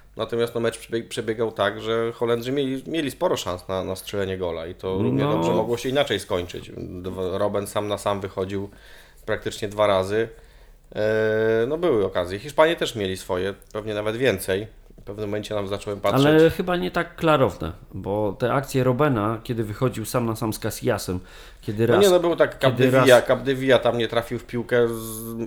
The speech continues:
Speaker 1: stojąc dwa metry przed bramką, e, Capdevilla, a Villa, no, też miał właściwie już pustą bramkę, trafił gdzieś tam przypadkiem w nogi obrońcy.
Speaker 2: No ale
Speaker 1: E, też
Speaker 2: no.
Speaker 1: me-, dwa metry przed bramką.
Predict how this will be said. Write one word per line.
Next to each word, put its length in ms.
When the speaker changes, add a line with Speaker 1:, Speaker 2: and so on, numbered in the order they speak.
Speaker 1:
stojąc 280
dwa 140
metry 240
przed 200
bramką, 600
e, 340
Capdevilla, 600
a 100
Villa, 720
no, 100
też 240
miał 120
właściwie 340
już 100
pustą 340
bramkę, 340
trafił 280
gdzieś 140
tam 120
przypadkiem 540
w 80
nogi 260
obrońcy. 500
Speaker 2:
No 180
ale 120
Speaker 1:
E, 40
też 260
Speaker 2:
no. 80
Speaker 1:
me-, 200
dwa 180
metry 280
przed 200
bramką. 420